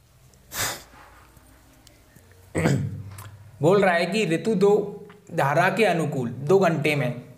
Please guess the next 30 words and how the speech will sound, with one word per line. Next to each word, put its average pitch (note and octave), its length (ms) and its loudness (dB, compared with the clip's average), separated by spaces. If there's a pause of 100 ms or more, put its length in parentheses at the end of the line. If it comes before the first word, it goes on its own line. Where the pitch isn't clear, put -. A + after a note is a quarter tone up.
अनुकूल G3+ 500 4
का A#3 100 4
क्या G#3+ 140 4
मतलब F3+ 340 2
है, D3+ 120 4
दोनों F3+ 300 2
जुड़ E3+ 200 4
रही G#3 220 2
होंगी D3 200 2
ना F#3+ 120 4
चाल, - 280 0 (600)
एक E3 160 0
ही G3 120 2
तरफ G#3+ 220 4
दोनों G3+ 260 4
चाल G#3+ 220 2
बहेंगी D#3 300 0
तो F3+ 100 -4
दोनों F3 240 0
की F#3+ 120 0
speed A3 220 2
मिल G#3+ 160 4
जाएगी, G3+ 320 2 (420)
उसको G#3 260 2
बोलते E3 280 0
हैं E3 60 2
अनुकूल। C#3 340 -4
तो C#3+ 140 0
मतलब D3 240 2
कि G3+ 160 -2